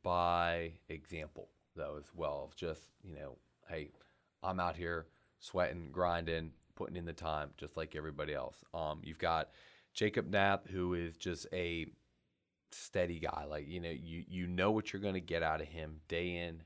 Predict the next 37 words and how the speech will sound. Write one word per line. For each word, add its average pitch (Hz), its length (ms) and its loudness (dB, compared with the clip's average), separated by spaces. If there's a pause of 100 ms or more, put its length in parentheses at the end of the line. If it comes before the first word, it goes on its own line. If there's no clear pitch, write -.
(160)
day 85 260 -2
out. 80 320 0 (420)
Ultra 95 300 4
competitive 92 600 -2
kid. 87 440 -2 (480)
Um, 80 460 0 (420)
he, 98 500 -2 (720)
he 101 160 -4
won't 110 460 4 (380)
be 107 400 0 (100)
a, 90 60 0
a 87 60 -2
super 104 460 -2
loud 92 400 4
rah-rah 85 480 4
guy, 87 340 2 (120)
but 80 260 2 (520)
it's 87 180 -4
one 98 180 2
of 95 60 2
those 90 220 2
guys 90 320 2
where 82 380 0 (160)
if, 76 120 -10 (400)
if 82 140 -8
he's 92 180 -6
speaking, 117 640 -4 (360)
it's - 200 -12
like, 78 160 -2 (280)
"Well, 82 220 -4
we, 80 180 -8 (520)
we 92 80 -6
need 85 160 -6
to 76 60 -14
stop 69 260 -4
and 71 80 -12
listen." - 220 -14